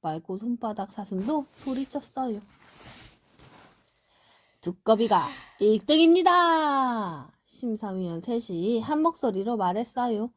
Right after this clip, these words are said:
두꺼비는 꿈만 같았어요. 두꺼비는 무대에 나가는 건 좋아하지 않았지만 연못에서 다른 동물들에게 스케이트 타는 법을 보여주는 건 좋아했어요.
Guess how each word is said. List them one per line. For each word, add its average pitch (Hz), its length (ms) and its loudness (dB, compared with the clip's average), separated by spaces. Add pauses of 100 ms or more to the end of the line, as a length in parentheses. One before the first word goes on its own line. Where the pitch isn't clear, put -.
(460)
두꺼비는 233 800 -2
꿈만 311 460 -8
같았어요. 262 840 -4 (1900)
두꺼비는 262 880 0
무대에 202 400 0
나가는 190 460 -4
건 185 180 -2
좋아하지 170 460 -6
않았지만 160 800 -6 (340)
연못에서 175 920 -2
다른 175 300 -6
동물들에게 170 960 -4
스케이트 330 520 -4
타는 311 360 0
법을 196 280 -2
보여주는 220 640 -2
건 196 180 -6
좋아했어요. 180 920 -8